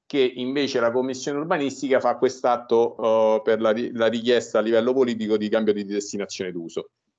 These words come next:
Questi sono i due punti, eh, proposti, diciamo, dal Presidente, che per quanto riguarda la Commissione urbanistica è stato,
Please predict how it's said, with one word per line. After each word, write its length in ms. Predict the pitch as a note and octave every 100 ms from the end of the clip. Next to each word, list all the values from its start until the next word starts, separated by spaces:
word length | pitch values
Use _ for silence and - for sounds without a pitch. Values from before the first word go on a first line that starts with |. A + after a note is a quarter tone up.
| _ -
Questi 340 | F#3 F#3 D#3
sono 180 | C3 C3+
i 40 |
due 140 | C3+ C3
punti, 460 | C#3+ C#3 B2 A#2
eh, 280 | B2+ A2+ A2
proposti, 460 | - A2+ A#2+ - A2+
diciamo, 320 | G2+ A#2 G#2+
dal 160 | G#2 G#2
Presidente, 680 | G2+ G2 F#2+ E2+ E2 - F#2+
che 120 | F#2
per 140 | G2+
quanto 300 | - A2+ A2
riguarda 240 | A2+ A2+ A2+
la 80 |
Commissione 340 | A#2+ A#2+ C3+ B2+
urbanistica 480 | C3+ D3 C3+ - G#2
è 40 |
stato, 420 | - G#2+ G#2 G#2